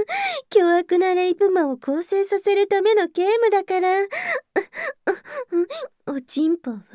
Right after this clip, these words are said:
おまんこには逆らえないって。男の子は女の子の子宮に情けなくザーメン垂れ流すしかないんだよって。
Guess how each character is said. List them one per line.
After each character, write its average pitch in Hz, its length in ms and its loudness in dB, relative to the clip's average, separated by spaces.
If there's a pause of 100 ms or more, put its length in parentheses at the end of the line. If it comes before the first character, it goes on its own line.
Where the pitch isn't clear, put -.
(540)
お 339 120 2
ま 302 180 0
ん 381 80 -2
こ 381 120 2
に 277 120 -4
は 294 140 -2
逆 320 380 -2
ら 359 120 2
え 427 140 4
な 392 140 2
い 339 80 -2
っ - 20 -6
て。 320 60 -14 (2000)
男 294 460 0
の 320 140 0
子 - 140 -18
は 294 460 -2 (960)
女 339 280 4
の 349 140 2
子 285 120 -4
の 247 160 -2
子 - 300 -12
宮 359 220 2
に 359 140 0 (1120)
情 254 420 -2
け 311 160 -2
な 349 120 2
く - 180 -6 (140)
ザ 415 160 4
ー - 20 2
メ 320 180 2
ン 254 80 -6
垂 403 200 0
れ 359 120 2
流 359 40 4 (260)
す - 160 -18
し - 80 -20
か 370 140 0
な 339 100 2
い - 20 6 (220)
ん - 40 4
だ 392 80 4
よ 392 180 2 (240)
っ - 20 -20
て。 - 60 -20